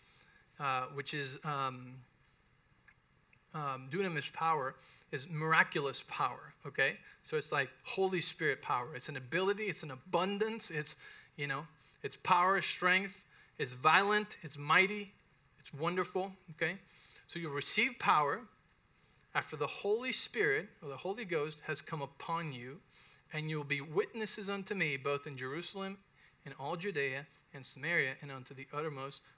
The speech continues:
part of the earth, right? So we will be witnesses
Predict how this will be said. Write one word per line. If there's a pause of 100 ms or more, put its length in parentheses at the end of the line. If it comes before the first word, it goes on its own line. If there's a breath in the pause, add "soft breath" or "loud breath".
part (140)
of (160)
the (120)
earth, (200)
right? (340 loud breath)
So
we
will
be
witnesses